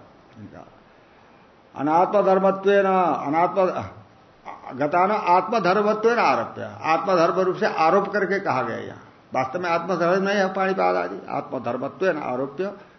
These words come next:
व्यपदेशो, व्यपदेशे को हेतु, इसमें अनात्म धर्म को आत्म धर्म रूप से जो उपदेश हो रहा है यहाँ, सर्वतः पाणिपादम तत्, सर्वतः हाथ पैर वाला है वो, ऐसा कहा गया। तो आत्मधर्म से कथन करने में क्या कारण है, ये प्रश्न उठता है।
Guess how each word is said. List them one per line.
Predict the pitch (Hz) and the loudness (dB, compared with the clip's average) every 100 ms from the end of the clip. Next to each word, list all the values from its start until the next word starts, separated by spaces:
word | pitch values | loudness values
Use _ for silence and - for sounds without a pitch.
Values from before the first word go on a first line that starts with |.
| _ 135 | _ -2
व्यपदेशो, | 151 131 120 120 120 104 110 | -2 0 -2 -4 -6 -6 -4
व्यपदेशे | 139 143 156 - 190 | -4 0 -2 0 -2
को | 170 - - 190 208 | -2 -10 -4 2 4
हेतु, | 147 143 180 | 4 2 0
इसमें | 180 190 170 - - - - - | -2 -2 -6 -6 -18 -20 -20 -4
अनात्म | 151 165 202 202 214 | 0 4 2 2 2
धर्म | 180 196 202 | 2 2 2
को | 226 | 2
आत्म | 202 165 165 196 170 185 185 - - | 4 2 2 0 2 0 -2 -10 -2
धर्म | 143 | -2
रूप | 170 180 165 | 2 0 0
से | 214 | 0
जो | 208 175 | 0 0
उपदेश | 131 170 190 | 0 0 2
हो | 139 120 | 2 0
रहा | 113 113 | 0 0
है | 139 | -2
यहाँ, | 110 139 95 - - | -2 -4 -6 -10 -4
सर्वतः | 151 151 156 156 | -2 0 0 2
पाणिपादम | 151 143 147 143 143 147 139 | 2 0 0 2 2 2 0
तत्, | 143 135 | -2 -2
सर्वतः | 143 143 143 139 | -2 -2 -2 0
हाथ | 135 | -2
पैर | 139 139 135 | -2 -2 -2
वाला | 135 135 | -2 -2
है | 120 131 | -2 -2
वो, | 131 127 | -4 -6
ऐसा | 127 | -8
कहा | 123 117 | -8 -8
गया। | 120 120 113 - - - - - | -8 -10 -12 -18 -20 -20 -20 -10
तो | - | -6
आत्मधर्म | - 151 156 180 160 175 160 | 0 0 0 0 0 0 -2
से | 165 127 - - - - | 0 -2 -4 -16 -12 -6
कथन | 131 165 | -2 -2
करने | 156 156 | -2 -4
में | 170 170 | -4 -4
क्या | 196 214 | 0 0
कारण | 170 139 113 | 2 0 0
है, | 101 101 - - - _ _ _ 170 | -2 -10 -14 -20 -20 _ _ _ -10
ये | |
प्रश्न | - - - 160 - - | -10 -12 -8 -8 -6 -8
उठता | 113 107 104 | -8 -8 -8
है। | 110 107 | -8 -12